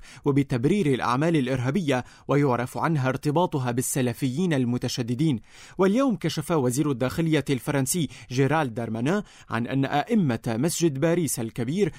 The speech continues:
سيقرؤون خلال خطبة الجمعة المقبلة قصيدة من أجل فرنسا في خطوة وصفها بالرمزية والقوية. وبعد هجومه على فرنسا ودعوته لمقاطعة منتجاتها،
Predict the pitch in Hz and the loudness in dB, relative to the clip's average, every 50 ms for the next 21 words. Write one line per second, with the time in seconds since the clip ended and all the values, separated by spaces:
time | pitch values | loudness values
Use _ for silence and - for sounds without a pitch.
0 | - - - - - 151 123 117 - - - 139 - - 185 170 127 117 - - | -12 -10 -4 -2 0 2 2 0 0 -2 -2 -2 0 2 2 2 2 2 0 0
1 | 165 165 165 135 123 120 120 147 196 - - 165 185 - - 190 170 147 160 165 | 2 2 2 2 2 0 -2 -2 -2 -2 0 0 0 0 2 0 2 2 2 2
2 | 135 113 104 110 123 131 160 170 - 156 151 143 156 156 - - - - - - | 2 2 0 0 0 0 0 0 2 2 2 4 4 2 0 -4 -10 -20 -10 -6
3 | - 190 185 - 269 214 131 127 117 - 135 120 117 113 110 123 120 110 110 - | -2 0 0 2 2 2 2 0 0 0 0 0 0 2 2 2 2 0 0 0
4 | 185 185 170 190 196 - - 185 185 175 160 - - 165 156 - - - - - | -2 0 0 0 -2 0 0 0 2 2 2 2 2 2 0 0 -4 -14 -16 -4
5 | - 175 151 135 - - 131 - 147 139 131 147 139 135 131 127 - 151 - - | -2 0 0 0 0 -2 -2 -2 -2 -2 0 0 0 2 2 0 -2 -2 -4 -4
6 | 135 127 127 123 - - - - 123 131 139 131 127 120 120 120 127 127 113 117 | -2 0 0 -2 -2 -4 -10 -4 -2 0 2 2 2 2 2 2 0 0 0 -2
7 | 107 - 117 110 139 202 196 - - 123 107 104 98 90 95 - - - - - | -2 -2 -2 0 0 0 0 -2 -4 -8 -8 -8 -10 -12 -12 -12 -14 -16 -20 -20
8 | - _ - 190 196 208 220 220 208 202 180 202 190 254 285 277 240 208 190 165 | -10 _ 2 2 4 4 4 4 2 2 2 2 2 2 4 4 4 4 4 2
9 | 131 143 147 143 139 - 156 180 175 151 - - 117 110 113 120 120 113 113 135 | 2 2 2 0 0 0 0 2 2 2 0 0 0 0 0 0 2 2 2 2
10 | 156 160 - 156 147 147 135 139 131 131 - - 143 139 - 208 208 190 147 - | 0 -2 -2 -2 -2 0 0 0 0 -2 -2 -2 -4 -2 0 0 2 2 2 0
11 | - 127 120 117 113 107 127 120 117 175 196 196 190 170 170 180 170 | 0 -2 0 -2 -2 -2 -2 0 0 0 0 0 0 2 2 2 0